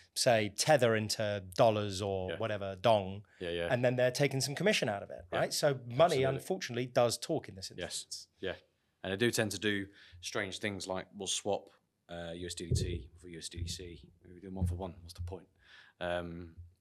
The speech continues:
Speaker 2: and that's
Speaker 1: But you want your U-, U S D C asset, right? You want
Speaker 2: Yeah.
Speaker 1: that. That's
Speaker 2: Yeah.
Speaker 1: really important.
Speaker 2: Yeah. And it's, they, they do tend to like the, the stable coins, uh, for sure. I mean, they use Bitcoin, I think, 'cause people have heard of it.
Speaker 1: Hmm.
Speaker 2: They, I'd say most of it is, um, stable coins are used.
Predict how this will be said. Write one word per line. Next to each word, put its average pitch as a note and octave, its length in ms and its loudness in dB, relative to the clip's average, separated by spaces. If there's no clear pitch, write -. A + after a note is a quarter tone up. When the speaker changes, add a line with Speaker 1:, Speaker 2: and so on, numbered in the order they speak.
Speaker 2:
and F#2 140 -16
that's - 140 -10
Speaker 1:
But D#3 80 0
you D#3+ 80 2
want G#3 180 4
your C#3 180 6
U-, C3 360 0
U C#3+ 120 0
S C3+ 80 2
D C3+ 100 -8
C C#3+ 180 0
asset, - 340 -2
right? C3 240 0
You - 80 -6
want F#3+ 140 0
Speaker 2:
Yeah. F#2 140 -6
Speaker 1:
that. - 180 -16
That's F#2+ 120 -4
Speaker 2:
Yeah. - 80 -6
Speaker 1:
really D#3+ 120 0
important. - 460 -8
Speaker 2:
Yeah. G#2 160 -2
And G#2+ 100 -10
it's, F#2 100 -4
they, A2+ 180 -4
they A#2 260 2
do C3+ 200 4
tend A#2+ 240 -2
to G#2 80 -2
like G#2+ 260 0
the, F#2 220 -4
the F#2 180 -10
stable F#2 320 -6
coins, E2+ 380 -10
uh, E2 260 -12
for E2+ 100 -16
sure. E2+ 340 -4
I - 40 -10
mean, F#2 120 -8
they F#2+ 60 -8
use G#2 200 -4
Bitcoin, - 400 -8
I E2 40 -12
think, F2+ 180 -12
'cause - 60 -14
people F2 240 -12
have - 60 -18
heard F2 200 -8
of D2+ 80 -16
it. - 160 -14
Speaker 1:
Hmm. A2 240 -6
Speaker 2:
They, F2 300 -10
I'd F2 160 -12
say E2 300 -6
most E2+ 280 -10
of D#2+ 80 -14
it D2 100 -10
is, E2 380 -10
um, D#2+ 340 -16
stable E2 280 -12
coins D#2+ 240 -14
are E2 60 -14
used. D#2+ 380 -14